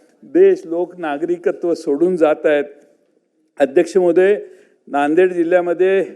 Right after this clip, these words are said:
नायगाव तालुक्यात कल्पना नावाची एक पंचेचाळीस वर्षीय महिला शेतकरी आहे. दीड एकराचं सोयाबीन पूर आला, स-, स्वप्न तिची होती,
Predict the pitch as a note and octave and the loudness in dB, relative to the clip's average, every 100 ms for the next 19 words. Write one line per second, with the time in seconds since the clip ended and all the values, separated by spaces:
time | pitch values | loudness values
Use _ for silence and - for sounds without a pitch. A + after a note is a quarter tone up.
0 | - D3+ D3+ D#3 E3+ F3+ F3+ D#3+ E3 F#3+ | -16 -8 -2 0 2 0 0 -2 -2 -4
1 | F#3+ - D#3 - F#3 F3+ F3 E3+ E3+ G3 | -4 -2 -2 -2 -4 -2 -2 -2 -2 -2
2 | F#3 - D#3 D#3 E3+ E3 F3 E3+ E3 - | -2 -2 -8 -6 -6 -4 -4 -4 -6 -4
3 | F3+ D#3+ D#3 E3+ - D#3 - E3 D#3 - | -4 -2 0 0 -2 -10 -4 0 0 0
4 | - - _ _ _ C#3+ G3 G3 F#3+ F#3+ | -6 -20 _ _ _ -4 0 2 2 0
5 | F#3+ F#3+ F3+ F3 F3+ F#3 F#3 G3+ G#3+ - | -2 -4 -2 2 2 0 -2 -4 -6 -10
6 | - _ _ _ E3 F#3 G3+ F3+ F#3 G3 | -20 _ _ _ 0 2 4 2 0 -2
7 | G3+ - _ _ _ _ D#3+ C#3+ - - | -6 -12 _ _ _ _ -8 -8 -14 -20
8 | - - F#3 - A3+ G#3+ F#3+ G#3 E3+ E3 | -4 0 0 0 -6 -4 -2 2 2 0
9 | C#3+ | -6